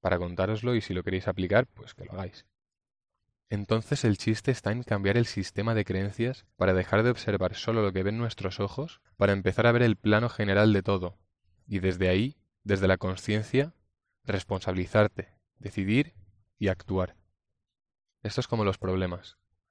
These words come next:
Si los quieres solucionar, vas a la raíz, en vez de poner un parche. Pues con el tema de agradecer y sentirse pleno, por ejemplo, lo mismo. Si te quieres sentir pleno, no agradezcas.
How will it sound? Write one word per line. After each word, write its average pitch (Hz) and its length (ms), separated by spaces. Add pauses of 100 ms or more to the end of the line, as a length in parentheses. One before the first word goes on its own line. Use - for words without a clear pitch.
(220)
Si - 160
los 92 160
quieres 117 220
solucionar, 101 720
vas 107 320
a 123 40
la 113 140
raíz, 95 460 (100)
en 92 140
vez 95 100
de 104 80
poner 98 220
un 90 100
parche. 101 400 (460)
Pues - 140
con 92 120
el 90 140
tema 98 180
de 110 60
agradecer 101 600
y 95 40
sentirse 95 480
pleno, 98 260
por 98 140
ejemplo, 98 480 (320)
lo 98 160
mismo. 98 400 (600)
Si - 140
te 87 100
quieres 92 220
sentir 98 360
pleno, 104 420 (240)
no 101 160
agradezcas. 104 720